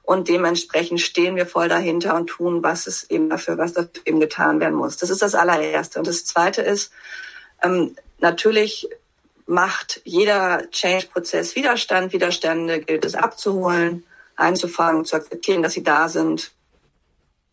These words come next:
Ein bisschen, ein bisschen zumuten muss man auch manchmal, Mensch, manchmal, ne? <laughs> Äh, ich denke aber, Führungskräfte sind in den Change-Prozessen und, und in Change vorantreiben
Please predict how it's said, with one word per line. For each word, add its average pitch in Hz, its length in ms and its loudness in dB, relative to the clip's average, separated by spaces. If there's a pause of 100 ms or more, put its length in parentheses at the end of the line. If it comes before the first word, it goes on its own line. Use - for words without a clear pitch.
(220)
Ein 165 100 -4
bisschen, 175 380 2
ein 175 140 0
bisschen 190 300 2
zumuten 185 400 0
muss 180 240 0
man 175 280 2
auch 165 300 0
manchmal, 175 580 0 (160)
Mensch, - 440 -4
manchmal, 170 400 0
ne? - 80 4 (300)
<laughs> 269 100 6 (920)
Äh, 190 140 4
ich - 100 -4
denke 240 280 2
aber, 185 140 4
Führungskräfte 208 760 0
sind 175 280 -4
in 180 260 -6
den 170 380 -2
Change-Prozessen 196 1300 0
und, 165 300 -2
und 170 220 -2
in 170 80 -2
Change 180 300 0
vorantreiben 160 1000 -2